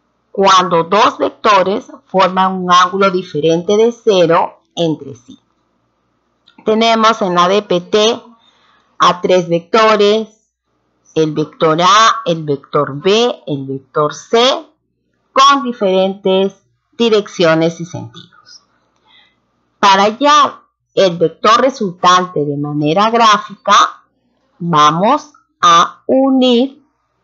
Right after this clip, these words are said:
la cabeza de flecha de uno con el origen del otro.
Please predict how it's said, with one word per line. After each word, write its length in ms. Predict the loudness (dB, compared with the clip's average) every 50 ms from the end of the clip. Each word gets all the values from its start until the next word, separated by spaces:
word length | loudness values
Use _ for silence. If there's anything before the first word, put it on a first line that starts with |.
| _ _ _ _ _ _ _ _ -6
la 260 | 0 0 0 2 2
cabeza 580 | 0 -2 0 0 0 0 0 -2 -2 -2 -2
de 140 | -2 -2 -4
flecha 720 | -4 -6 -4 -2 0 0 -2 -2 -4 -6 -4 -4 -4 -6 -10 -16 _ _ _ _ _ _ _ _ -8
de 240 | -4 -4 -2 -2
uno 380 | -2 -2 0 0 0 2 2 4 4 2 2 0 -4 -10 _ _ _ _ _ _ _ _ _ _ _
con 320 | 0 2 2 2 2 0
el 140 | -2 0 0
origen 680 | 0 0 0 -2 -4 -6 -6 -4 -4 -4 -4 -6 -8 _ _ -18
del 300 | -14 -14 -14 -12 -12 -14
otro. 320 | -16 -16 -18 _ -20 -20